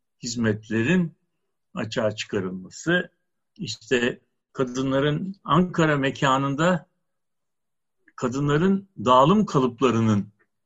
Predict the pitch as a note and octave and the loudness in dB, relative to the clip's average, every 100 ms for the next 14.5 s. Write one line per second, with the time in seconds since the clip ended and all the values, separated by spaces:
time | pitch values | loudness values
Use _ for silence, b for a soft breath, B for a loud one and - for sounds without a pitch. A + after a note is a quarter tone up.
0 | _ - G#2+ G2+ G#2 F#2+ - F#2+ F2 - | _ -8 -6 -4 -4 -4 -6 -8 -8 -12
1 | - - - _ _ - G2+ G2 G#2 A2 | -16 -16 -18 _ _ -10 -6 -6 -8 -12
2 | _ _ _ A#2+ A#2+ A2+ A#2+ A#2+ A#2+ A#2 | _ _ _ -2 -2 -2 2 4 4 2
3 | A#2+ A2+ A#2 A2 A#2 A2+ A2 - A2 - | 2 2 2 2 0 -2 -4 -6 -10 -6
4 | G2+ G2+ - A2+ A2+ A#2 A#2 A#2+ A#2 A#2+ | -6 -6 -2 -2 -2 -2 -2 -2 -2 -2
5 | A2+ A2+ A#2 A#2 A2+ A#2 A#2 - _ _ | -2 -4 -4 -4 -6 -8 -8 -10 _ _
6 | _ _ - G#2+ G2+ G#2 G#2 A2 A2+ - | _ _ -8 -4 -4 -4 -6 -10 -12 -8
7 | C3 A#2+ - _ _ - A#2+ - - - | -4 -4 -6 _ _ -10 -8 -8 -10 -12
8 | E3+ _ A2+ G#2+ C#3+ C#3+ - C#3+ C3+ B2 | -14 _ -8 -4 -2 -2 -2 0 0 2
9 | A#2+ A#2+ B2 B2 A#2+ A#2+ A#2+ A#2 A2+ - | 0 0 0 -2 -2 -2 -2 -4 -6 -8
10 | B2+ A#2+ A#2+ A#2 A#2 A2+ B2 B2+ - _ | -6 -4 -6 -8 -10 -10 -14 -14 -16 _
11 | _ _ _ A#2+ C3+ C#3+ E3 D#3+ - _ | _ _ _ 0 0 4 4 2 -4 _
12 | _ _ _ - D3+ - C3 B2 A#2 B2+ | _ _ _ -10 -8 0 2 2 2 2
13 | B2+ C#3 - D3+ C3 C3 B2+ A2+ A#2+ B2 | 4 2 2 0 2 2 0 -2 -2 -2
14 | A#2+ A#2 A#2 A2+ | -2 -2 -4 -6